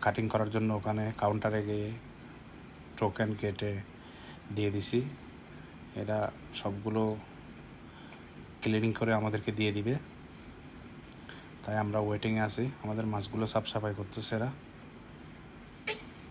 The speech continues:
আমাদের সাথে গেছে আমাদের এক বড় ভাই, ও অনেক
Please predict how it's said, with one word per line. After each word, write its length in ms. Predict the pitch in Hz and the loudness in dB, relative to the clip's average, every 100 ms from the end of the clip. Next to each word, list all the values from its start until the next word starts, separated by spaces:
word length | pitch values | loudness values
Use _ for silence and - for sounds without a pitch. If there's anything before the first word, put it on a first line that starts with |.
| - - - - - - - - 359 - 440 - - _ - - - - - - - - - - - - - - - 135 | -14 -14 -14 -14 -14 -14 -14 -4 2 6 6 4 -10 _ -20 -20 -20 -20 -20 -20 -16 -12 -12 -12 -20 -20 -12 -6 -2 4
আমাদের 260 | 131 143 147 | 6 8 6
সাথে 180 | 151 151 135 | 6 6 6
গেছে 180 | 127 147 | 8 8
আমাদের 220 | 135 135 131 | 8 8 8
এক 60 | 117 120 | 8 10
বড় 140 | 120 123 | 10 12
ভাই, 160 | 135 143 139 - - - 117 | 12 10 8 -2 -6 -2 2
ও 20 | 123 120 | 6 6
অনেক 160 | 123 | 4